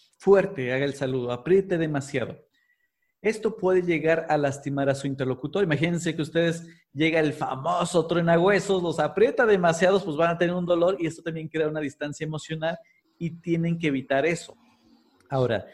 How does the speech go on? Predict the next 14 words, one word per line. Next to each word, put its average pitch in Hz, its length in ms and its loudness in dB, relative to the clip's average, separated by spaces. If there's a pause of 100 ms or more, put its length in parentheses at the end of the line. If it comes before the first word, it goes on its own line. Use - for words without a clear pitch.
(240)
también 170 280 0
un 285 160 -2
apretón 180 480 -4
de 180 80 -6
manos 147 360 -2
muy 165 220 -6
fuerte 170 640 -2 (280)
es 170 260 -4
cuando 156 300 -2
una 214 220 -4
persona 156 420 -4
se 135 120 -12
siente 175 360 -4
vulnerable 147 920 0